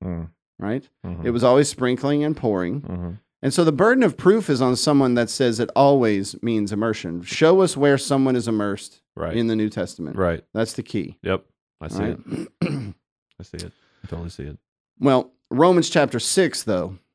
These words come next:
Speaker 1: All right.
Speaker 2: We don't have to read the whole thing, but it seems to say that baptism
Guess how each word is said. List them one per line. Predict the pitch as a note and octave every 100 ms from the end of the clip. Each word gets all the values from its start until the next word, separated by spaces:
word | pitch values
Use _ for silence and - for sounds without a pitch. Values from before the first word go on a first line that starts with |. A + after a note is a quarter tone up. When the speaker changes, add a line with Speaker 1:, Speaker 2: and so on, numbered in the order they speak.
| _ -
Speaker 1:
All | E2
right. | D#2+ F#2+ _ -
Speaker 2:
We | G#2 B2
don't | C#3+
have | C3+
to | A2+
read | A#2+ B2+
the | A2+
whole | A#2+ A2
thing, | - B2 G#2+ G#2
but | G#2+ G2 - _ _ _ _ _
it | - C3+
seems | - G3 D4+ C#3
to | A#2+
say | - A#2+ A#2+
that | A2+ G#2+ D#2+
baptism | G2 D#3+ A3+ D3 A2+ G#2+ G#2